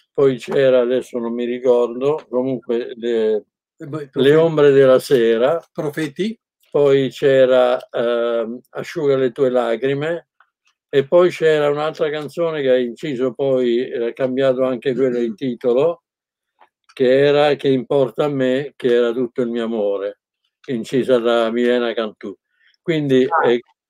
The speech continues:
Speaker 1: però quello che, a cui tengo moltissimo che, a dirlo, anche se io ho fatto degli errori dovuti sempre alla passione, non ero iscritto alla siae e quindi i pezzi non sono mai stati firmati da me,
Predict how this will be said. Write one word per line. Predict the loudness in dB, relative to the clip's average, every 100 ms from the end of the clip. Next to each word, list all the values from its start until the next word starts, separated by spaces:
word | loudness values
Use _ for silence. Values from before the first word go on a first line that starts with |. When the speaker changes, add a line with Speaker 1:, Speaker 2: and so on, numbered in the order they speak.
| 2
Speaker 1:
però | 4 6 6 4 2
quello | 2 2 4
che, |
a | 2 0
cui | -4 -6 -4
tengo | 0 0 0 -2 -2
moltissimo | -4 -6 -8 -12 -12 -10 -8
che, | -4 -4 -4 _ _ _ _
a | -12
dirlo, | -6 -2 -2 -2 0 -2 -2 -8
anche | -6 -4 -4
se | 0 0
io | 0 2 0 -2 _ _ _
ho | -14
fatto | -8 -4 -4 -2 -2 -2 _ _ _ _ _ -20 -8
degli | -2 0 2
errori | 2 4 6 6 4 0 -8 _ _ _ _ _
dovuti | 0 2 2 0 -4
sempre | -2 -2 0
alla | 2 2
passione, | 0 -2 -2 0 0 -2 -4 -6 _ _ _ _ _ _ _ _ -4
non | 0 4
ero | 4
iscritto | 2 -4 -6 -4 2
alla | 2 2
siae | 0 -2 0 -2 -4 -6 -12 _ _ _ _ _ _ _ -10
e | -8
quindi | -2 -2 2 0
i | 2
pezzi | 0 0 -2
non | -2 -2
sono | -2 -2 -2
mai | -2 -4
stati | -2 -2 0 -4
firmati | -4 -4 -2 -2 -2
da | -4 -2
me, | -2